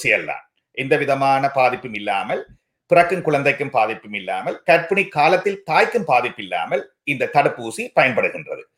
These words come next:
ஏற்கனவே உங்களுக்கு வேற தடுப்பூசிகள் மூலம் ஏதாவது ஒரு தாக்கம் இருந்தால், பின்விளைவுகள் இருந்தாலே ஒழிய, மற்ற கர்ப்பிணி தாய்மார்கள் தயங்காமல் அவர்களுடைய குடும்ப நல வைத்தியருடனோ அல்லது அவர்களுடைய, அ, குடும்பத்தை பார்க்கும் வைத்தியருடனோ பேசி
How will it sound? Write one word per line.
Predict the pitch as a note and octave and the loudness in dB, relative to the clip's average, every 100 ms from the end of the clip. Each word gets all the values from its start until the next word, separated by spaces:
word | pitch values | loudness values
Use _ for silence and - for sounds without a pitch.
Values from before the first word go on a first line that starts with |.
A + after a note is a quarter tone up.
| _ _ _ | _ _ _
ஏற்கனவே | D#3+ G#3 B3+ B3 B3 | 0 2 2 4 4
உங்களுக்கு | G#3 F#3+ F#3+ C#3 | 4 2 2 2
வேற | F#3 A#3 - | 4 4 4
தடுப்பூசிகள் | E3 F3 F3 E3+ E3+ D#3 | 4 4 0 0 0 2
மூலம் | D#3+ D3+ | 2 2
ஏதாவது | C3+ D3 D3 | 4 6 6
ஒரு | D3 C#3+ | 4 4
தாக்கம் | C3+ C3+ C#3 | 2 2 0
இருந்தால், | B2+ B2 C3 C3+ | -2 0 0 0
பின்விளைவுகள் | C3 C#3+ C3+ B2+ C3 A#2 | 0 -2 2 4 4 0
இருந்தாலே | A#2 A#2 A#2 G#2 E2+ | -2 2 2 2 -2
ஒழிய, | D#2 E2 F2+ A2+ B2+ B2+ - _ - | -10 -10 -2 2 2 2 -4 _ -4
மற்ற | D3+ C#4 C#4 | 0 0 2
கர்ப்பிணி | D#3+ - C3+ - | 0 2 -6 0
தாய்மார்கள் | G2 F#2+ F#2+ - A#2+ A#2 A2+ _ _ | -2 0 -4 -2 -2 -2 -6 _ _
தயங்காமல் | - D#3+ A3+ G3+ G2 F2 G2+ B2 B2 | 0 2 2 2 2 2 0 -2 -2
அவர்களுடைய | C3+ E3 E3+ C#3+ C3+ C3 C3 | 0 2 2 0 0 0 0
குடும்ப | D#3 D#3 | -2 2
நல | C#3+ C3+ | 4 4
வைத்தியருடனோ | A2 G#2 G#2+ G2 F#2 F#2 A2 B2 _ _ | 4 -2 -4 -4 -4 -2 -4 -4 _ _
அல்லது | D#3 F#3 F#3+ G3 C4+ - | 2 6 6 6 4 4
அவர்களுடைய, | D3 C#3+ C3 C3+ C3 A#2 | 4 4 2 4 4 4
அ, | A#2 A2 G#2+ - _ | 2 0 -2 -16 _
குடும்பத்தை | - F3 - C#3+ | 0 2 2 0
பார்க்கும் | - F#3 F#3+ F#3 D3 | 2 4 4 2 2
வைத்தியருடனோ | B2+ C#3 C#3+ A#2 A2+ A2+ - | 4 2 2 -2 0 -2 -2
பேசி | D3 C3+ A2+ A2+ | -2 -2 -4 -12